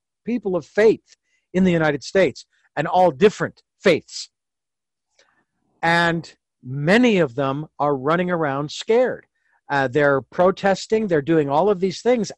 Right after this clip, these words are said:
and to me, out of fear,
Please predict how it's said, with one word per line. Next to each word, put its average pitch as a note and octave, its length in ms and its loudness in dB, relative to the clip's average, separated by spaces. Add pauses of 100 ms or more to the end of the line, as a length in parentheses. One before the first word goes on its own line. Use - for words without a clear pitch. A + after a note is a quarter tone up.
and D#3+ 200 -6
to D3+ 100 -6
me, G3+ 300 -2 (300)
out F3+ 220 2
of G3 220 0 (200)
fear, D#3 680 -4